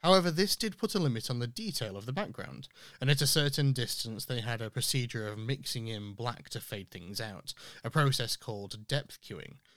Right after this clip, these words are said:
The film's computer effects supervisor, Richard Taylor, told them, "When in doubt, black it out," which became their motto for the film. The computers at the time could not do a-,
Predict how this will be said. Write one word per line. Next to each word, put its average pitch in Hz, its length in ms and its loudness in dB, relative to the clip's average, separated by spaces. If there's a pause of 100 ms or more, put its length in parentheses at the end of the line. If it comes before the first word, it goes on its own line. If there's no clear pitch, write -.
(260)
The 139 80 0
film's 160 320 6
computer 135 500 0
effects - 340 -2
supervisor, 104 800 -4
Richard 107 360 -10
Taylor, 101 420 -2
told 113 360 -6
them, 104 220 -8 (380)
"When 147 180 4
in 214 200 4
doubt, 127 420 0
black 107 380 -4
it 110 160 -6
out," - 340 -10 (120)
which 131 220 -8
became 131 380 2
their 98 100 -6
motto 98 380 -8
for 143 140 -14
the 151 60 -12
film. 113 420 -6 (500)
The 139 80 2
computers 156 560 6
at 139 80 0
the 123 60 -6
time 123 320 -2
could 120 200 -4
not 123 240 -2
do 120 200 -2
a-, 101 80 -6